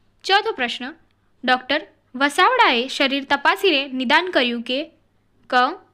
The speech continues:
જવાબ ક. તમારા જમણા ફેફસા પર ક્ષયની અસર છે. પાંચમું, કાકીમાએ જાત્રા કરવાનું માંડી વાળ્યું,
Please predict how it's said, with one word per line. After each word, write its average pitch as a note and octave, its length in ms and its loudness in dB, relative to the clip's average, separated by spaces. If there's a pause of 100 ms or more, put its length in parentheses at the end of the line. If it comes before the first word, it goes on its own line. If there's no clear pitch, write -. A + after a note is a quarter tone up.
(120)
જવાબ B3 340 -2 (160)
ક. F#4+ 40 2 (720)
તમારા B3+ 420 0 (100)
જમણા D4 320 2
ફેફસા G#4+ 360 2
પર D#4+ 240 0 (120)
ક્ષયની C4 560 -2
અસર A#3+ 300 -4
છે. C#4+ 240 -6 (640)
પાંચમું, B3+ 520 -2 (280)
કાકીમાએ D#4+ 680 0 (220)
જાત્રા C4 400 0
કરવાનું G4 580 -2
માંડી C4+ 300 2
વાળ્યું, B3 340 0